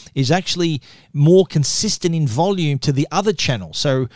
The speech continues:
your voices aren't gonna be drowned out by other loud sounds and other effects that are happening at the same time,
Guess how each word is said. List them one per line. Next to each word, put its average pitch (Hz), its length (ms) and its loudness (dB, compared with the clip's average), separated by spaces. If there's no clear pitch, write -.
your 151 580 0
voices 143 460 2
aren't 156 160 2
gonna 131 160 -2
be 135 100 -2
drowned 139 540 0
out 131 360 -2
by 127 340 2
other 139 180 0
loud 131 500 2
sounds 135 640 -2
and 127 120 0
other 127 240 0
effects - 460 -6
that 139 120 0
are 123 80 0
happening 135 380 -4
at 120 80 -6
the 120 60 -8
same 135 200 -2
time, 190 300 -6